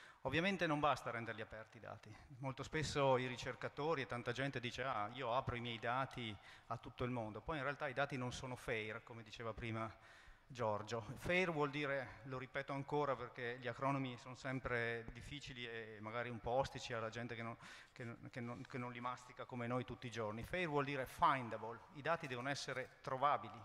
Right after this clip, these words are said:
è inutile aprire il mio hard drive di da-, dati tantissimi e nasconderlo nell'armadio, bisogna farli trovare. I dati devono essere accessibili, il mio hard drive, una volta che l'hanno trovato, deve essere anche accessibile, quindi qualcuno deve avere i protocolli e le ma-, e la,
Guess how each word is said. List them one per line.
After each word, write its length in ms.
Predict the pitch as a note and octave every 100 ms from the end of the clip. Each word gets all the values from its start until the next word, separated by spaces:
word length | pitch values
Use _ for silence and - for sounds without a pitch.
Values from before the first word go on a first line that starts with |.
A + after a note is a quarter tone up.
| -
è 60 |
inutile 380 | C3+ D3 F#3 C#3+
aprire 840 | B2 C#3 C#3 B2+ A2+ - - - -
il 120 | B2
mio 240 | C3+ C#3+ C3+
hard 200 | C3+ C3
drive 440 | C#3 D3+ D3+ C3
di 120 | B2+
da-, 120 | B2
dati 440 | A#2 - D3 D3+ C#3
tantissimi 580 | C3+ C3 D#3 D3 F3 C3+
e 20 |
nasconderlo 540 | A#2 - C3 C3 A#2+
nell'armadio, 600 | A#2+ A2 G#2+ C3 G#2 G#2+
bisogna 280 | A2+ A2 B2
farli 380 | B2+ G#2+ B2 B2
trovare. 480 | A#2 A#2 A#2+ A2 - - - - -
I 80 | C3+
dati 200 | D3+ F3+
devono 220 | D#3+ D3+
essere 200 | D#3 -
accessibili, 760 | D#3+ D#3 - G#3+ D#3+ A2+ G#2 -
il 120 | C#3 A#2+
mio 140 | C#3+
hard 120 | D3+
drive, 640 | D3 D3 D3 E3+ F3 G3 -
una 180 | B2+ A2
volta 320 | B2+ C#3+ B2+
che 80 | B2+
l'hanno 240 | A#2 A#2+
trovato, 480 | - D#3+ A#2+ A2 -
deve 160 | A#2+ A2+
essere 260 | - C#3
anche 180 | B2 D3
accessibile, 580 | - F3+ - F#3 G#2+ G#2
quindi 180 | A#2 A2+
qualcuno 540 | D3+ D#3+ - D3 F3+
deve 160 | B2 A#2+
avere 240 | B2+ A2
i 80 | G#2+
protocolli 640 | A#2 - C3 D#3 B2 A2+
e 20 |
le 80 | A2
ma-, 140 | B2 -
e 180 | A#2
la, 160 | G#2